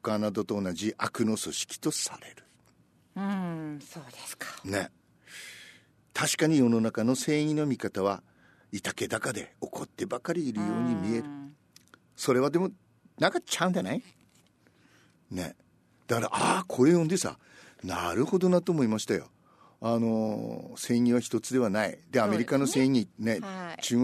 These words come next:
Speaker 1: 国の正義、
Speaker 2: うん。
Speaker 1: 本当にそう思いますよ。だから、あの、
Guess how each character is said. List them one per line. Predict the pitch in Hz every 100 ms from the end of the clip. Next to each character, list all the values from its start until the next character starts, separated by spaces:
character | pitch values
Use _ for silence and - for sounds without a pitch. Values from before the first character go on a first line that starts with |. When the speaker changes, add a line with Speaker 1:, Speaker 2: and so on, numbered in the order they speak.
| 127
Speaker 1:
国 | 135
の |
正 | 123 - 143
義、 | 131 95 -
Speaker 2:
う |
ん。 | 185 190 175 156 147 _
Speaker 1:
本 | - - 107 90
当 | 147
に | 156
そ | 151
う |
思 | 143
い |
ま | 139
す | 127
よ。 | 101 - _ - - _ _ 131
だ | 135
か | 139
ら、 | 139 123 -
あ | 120
の、 | 120 117 113